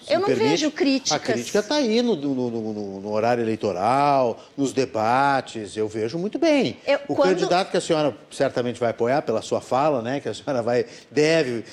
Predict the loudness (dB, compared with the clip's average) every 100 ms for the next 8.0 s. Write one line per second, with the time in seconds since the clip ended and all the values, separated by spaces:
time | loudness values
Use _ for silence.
0 | -6 -2 -2 0 0 2 2 0 0 0
1 | 0 2 2 2 -2 -4 -6 -2 -2 0
2 | -2 0 0 0 0 -4 -6 -2 -2 -2
3 | -2 -2 -2 -2 0 2 2 2 2 2
4 | 2 2 2 2 2 2 2 4 4 4
5 | 4 4 4 2 0 -2 -2 0 0 0
6 | 0 2 2 2 2 2 2 2 2 4
7 | 0 0 -6 -6 -2 -2 0 -4 -8 -14